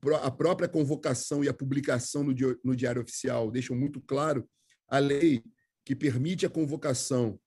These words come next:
porque suspende a validade dos concursos públicos por ocasião do processo de recuperação financeira do Estado do Rio de Janeiro, uma lei de minha autoria, aprovada por un-, unanimidade aqui na Assembleia, e que serviu como uma tábua de salvação àqueles que, concursados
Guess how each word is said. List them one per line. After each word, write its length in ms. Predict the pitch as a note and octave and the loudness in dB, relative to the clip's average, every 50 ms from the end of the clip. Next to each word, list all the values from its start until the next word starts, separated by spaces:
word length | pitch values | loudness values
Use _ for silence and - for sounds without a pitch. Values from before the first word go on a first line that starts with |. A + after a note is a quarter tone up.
| _ _ _ _ _ _ | _ _ _ _ _ _
porque 320 | - B2+ - - C3 C#3+ C3+ | -6 -6 -4 0 0 2 2
suspende 640 | - - D3+ C3 - - _ - F3 G3 G#3 G3+ E3+ F3+ | 0 0 -4 -6 -6 -4 _ 2 4 4 4 4 4 2
a 60 | D3 | 2
validade 480 | D3+ D3+ D#3 C#3 C3+ C#3+ C#3 C3+ B2 | 2 2 2 2 0 0 -2 -2 -4
dos 120 | B2 B2+ - | -6 -8 -6
concursos 460 | - C3 B2 - C3 A#2+ - B2+ - | -6 -6 -6 -6 -6 -8 -10 -12 -14
públicos 480 | - - B2 A#2+ A2+ G#2+ - - A2 - | -8 -6 -4 -4 -4 -6 -12 -14 -16 -12
por 180 | - - C#3+ | -6 -4 -4
ocasião 640 | C#3 C3+ - C3+ C3+ A#2+ A2+ C3 B2+ B2+ B2+ A#2 - - _ _ _ _ _ _ _ - | -4 -2 -2 -4 -4 -2 -2 -2 -2 -2 -2 -4 -6 -8 _ _ _ _ _ _ _ -8
do 100 | B2+ C3 | -8 -6
processo 340 | - - - - C3 B2 B2 | -4 -4 -4 -2 -4 -4 -2
de 80 | B2+ | 0
recuperação 560 | B2 C3 B2+ - - B2+ B2 A2+ - - B2+ | 0 0 0 -2 -4 -2 -2 -2 -4 -4 -4
financeira 460 | A#2+ - B2+ B2 A2+ - - B2+ A#2+ A#2 | -4 -2 -4 -4 -4 -4 -4 -4 -4 -4
do 100 | A2 A2 | -6 -10
Estado 280 | - - - A#2+ A#2 | -14 -14 -12 -10 -8
do 80 | A#2+ A#2 | -4 -4
Rio 100 | A#2+ A2+ | -4 -2
de 60 | A2 | -2
Janeiro, 340 | B2 G#2+ G#2+ A#2 C3+ C#3 D3 | -2 -2 -2 0 0 0 -2
uma 100 | C#3+ C3 | -2 -2
lei 140 | B2+ C3+ C#3 | -2 -2 -2
de 140 | A#2+ C3 | 0 0
minha 180 | C3 C3+ C#3+ D#3 | 0 2 2 2
autoria, 560 | D#3 D3+ - E3 C3+ A#2+ A#2 C3 C#3+ D3 D3 - _ _ _ _ _ _ - | 2 2 2 0 0 2 2 2 0 0 -2 -6 _ _ _ _ _ _ -14
aprovada 520 | A#2+ - - C#3 B2 G#2+ C3 C3+ C3 B2+ | -12 -6 -2 -2 -2 0 -2 -4 -4 -4
por 280 | B2+ - - C#3+ D3 D3+ | -6 -4 -2 -2 0 0
un-, 200 | D3 C#3+ C#3 C3+ - | 0 -2 -2 -2 0
unanimidade 640 | D#3 E3 D#3+ D3 C#3+ C3+ C3+ B2+ B2 B2+ B2+ A#2 | 0 2 2 4 2 2 2 2 0 -2 -2 -2
aqui 120 | A2+ - C3 | -4 -4 -2
na 100 | B2+ B2+ | -4 -4
Assembleia, 600 | A#2+ - B2 G#2+ G#2 A2 A#2 B2 B2+ C3+ C#3 - _ _ _ _ _ _ - | -4 -4 -4 -4 -2 -2 0 0 0 0 -2 -6 _ _ _ _ _ _ -12
e 80 | C3+ | -10
que 120 | - - D3+ | -8 -6 -2
serviu 360 | - F3 C#3 C3 B2+ D#3 D3 | 0 2 2 2 2 2 0
como 200 | D3 E3 D#3+ D#3+ | 0 0 -2 -2
uma 160 | D#3 D#3+ C3+ | -2 -2 -4
tábua 340 | C3 - D#3 D3+ D3 D3 C#3+ | -4 -4 -4 -2 -2 -2 -4
de 80 | C3 | -4
salvação 540 | - - C#3+ C#3 C3 B2+ - - C#3+ C#3+ C#3+ | -4 -4 -4 -4 -4 -6 -6 -6 -6 -6 -6
àqueles 400 | C3 - - C#3 C3+ C#3 B2+ - | -6 -6 -4 -4 -4 -4 -4 -6
que, 200 | - - C3+ B2+ A#2+ - - _ - | -6 -4 -4 -2 -4 -4 -10 _ -6
concursados 680 | C#3+ C3+ B2+ B2 A#2 - - A#2 A2+ B2 B2+ B2 A2 | -6 -6 -6 -6 -12 -10 -4 -2 0 0 -2 -2 -6